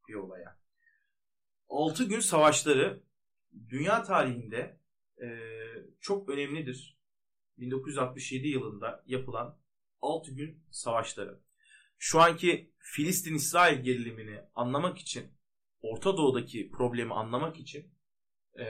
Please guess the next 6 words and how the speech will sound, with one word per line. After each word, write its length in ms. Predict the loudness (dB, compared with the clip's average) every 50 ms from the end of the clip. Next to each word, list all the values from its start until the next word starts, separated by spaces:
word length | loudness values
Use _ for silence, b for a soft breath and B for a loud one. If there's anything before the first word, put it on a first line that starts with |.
| -8 -8 -10 -12 -12 -12 -12 -14 -16 -18 _ _
bu 240 | -20 -10 -6 -2 0
savaşı 720 | 2 4 4 4 4 2 2 0 0 -2 -2 -4 -6 _ _ _
iyi 180 | 0 4 6 6
analiz 340 | 6 6 2 -2 -4 -6 -6
etmek 340 | -8 -8 -10 -18 -20 -14 -10
gerekir. 380 | -8 -8 -8 -10 -12 -14 -14